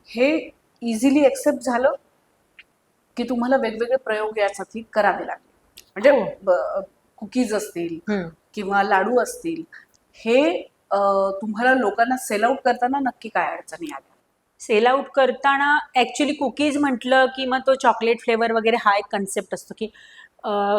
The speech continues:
Speaker 2: खूप, तरी आम्ही ट्राय असं केलं होतं की मॅक्सिमम हिची टेस्ट चांगलीच असायला पाहिजे.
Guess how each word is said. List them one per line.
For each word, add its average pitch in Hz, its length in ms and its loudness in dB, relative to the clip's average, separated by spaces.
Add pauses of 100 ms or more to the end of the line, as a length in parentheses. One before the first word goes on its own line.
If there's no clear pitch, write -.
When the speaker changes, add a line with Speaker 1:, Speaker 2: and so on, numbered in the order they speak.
(100)
Speaker 2:
खूप, 233 160 -6 (220)
तरी 269 140 4
आम्ही 285 240 4
ट्राय 240 440 6
असं 269 160 0
केलं 285 200 0
होतं 262 160 0
की 277 80 -8
मॅक्सिमम 254 480 -2
हिची 254 180 -4
टेस्ट 226 400 0
चांगलीच 226 360 -2
असायला 208 320 -2
पाहिजे. 180 280 -4